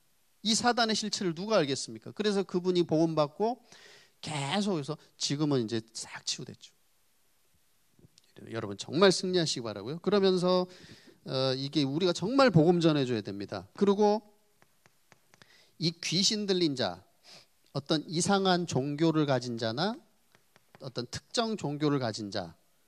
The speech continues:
이, 이런 사람들을 절대 가까이 하면, 하면 안 됩니다. 그래서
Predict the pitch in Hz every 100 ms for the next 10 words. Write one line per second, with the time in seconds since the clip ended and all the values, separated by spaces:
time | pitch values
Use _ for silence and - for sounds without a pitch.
0 | _ _ _ _ _ _ _ _ _ _
1 | - 196 180 160 170 175 165 151 135 120
2 | - - - - 202 143 - 175 170 151
3 | 123 104 - 156 104 98 95 95 110 113
4 | 127